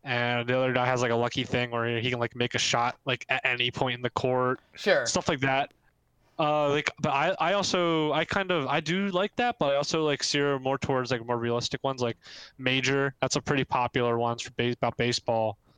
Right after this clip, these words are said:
Speaker 1: You follow him from, like, preschool all the way up to, like, the major leagues.
Speaker 2: I, I don't watch a lot of sports anime, so I'm just nodding my head, like, "Okay, that's
Speaker 1: Yeah.
Speaker 2: interesting."
Speaker 1: <laughs>
Speaker 2: Not that you can see that,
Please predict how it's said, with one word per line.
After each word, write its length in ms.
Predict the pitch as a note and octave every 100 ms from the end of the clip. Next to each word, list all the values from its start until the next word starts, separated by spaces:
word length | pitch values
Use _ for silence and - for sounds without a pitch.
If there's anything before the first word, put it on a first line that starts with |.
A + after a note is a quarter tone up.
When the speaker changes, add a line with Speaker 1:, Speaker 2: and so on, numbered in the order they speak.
| _ _ _ _ _ _ -
Speaker 1:
You 80 | A#2
follow 280 | C3+ B2
him 80 | B2
from, 140 | B2 A#2+
like, 180 | A2+ -
preschool 340 | C3+ B2+ -
all 300 | C3 A#2+ B2
the 80 | A#2+
way 80 | A#2+
up 120 | A#2
to, 80 | -
like, 100 | B2
the 80 | A#2+
major 300 | A2 A#2 C3
leagues. 500 | C3 C3+ C#3 - - _ _ _ _ _ _ _ _ _ _ _ _ _ _ _ _
Speaker 2:
I, 280 | D3+ D#3+ D#3
I 40 | F3
don't 100 | F#3
watch 160 | F3+
a 20 |
lot 60 | D#3+
of 60 | D3+
sports 200 | C#3 B2+
anime, 220 | A#2 A2+
so 80 | C#3
I'm 40 |
just 120 | C#3+ D3+
nodding 220 | C3+ C3+
my 80 | B2
head, 200 | C3 A2+
like, 120 | A#2+
"Okay, 180 | - A#2+
that's 160 | B2 -
Speaker 1:
Yeah. 240 | D3 A2
Speaker 2:
interesting." 240 | A2 F#3 -
Speaker 1:
<laughs> 60 |
Speaker 2:
Not 480 | E3 A#3+ A3 A3 A3+
that 60 | A3
you 60 |
can 120 | G3
see 120 | F#3 E3+
that, 220 | B2